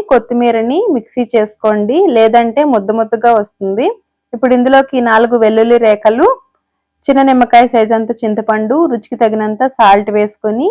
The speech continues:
పల్స్ మోడ్‌లో పెట్టుకుని మిక్సీ చేసుకోండి. అప్పుడు పొడి అనేది పొడి పొడిలాడుతూ వస్తుంది.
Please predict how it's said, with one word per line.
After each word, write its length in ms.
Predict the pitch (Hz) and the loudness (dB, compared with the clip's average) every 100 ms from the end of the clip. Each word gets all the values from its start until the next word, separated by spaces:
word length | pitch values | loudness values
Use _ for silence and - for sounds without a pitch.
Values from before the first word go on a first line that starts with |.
| 466 - | 0 4
పల్స్ 280 | 226 247 269 | 4 2 0
మోడ్‌లో 340 | 254 240 233 226 | 0 0 0 0
పెట్టుకుని 480 | 214 208 - 240 302 508 - _ _ | -4 -6 -6 -2 -2 -2 -8 _ _
మిక్సీ 300 | 226 - 247 214 | -12 -6 -6 -2
చేసుకోండి. 640 | 214 208 - 208 202 220 339 214 | -2 -4 -6 -4 -4 -4 -2 -2
అప్పుడు 320 | 208 233 226 392 480 _ _ _ | -2 -2 0 0 -2 _ _ _
పొడి 240 | 254 247 277 | 0 2 2
అనేది 340 | 247 233 226 349 415 | 2 0 2 0 2
పొడి 160 | 247 233 | 0 0
పొడిలాడుతూ 520 | 254 240 226 220 220 254 | -2 4 4 4 2 -2
వస్తుంది. 480 | 226 _ 214 214 | -2 _ -6 -2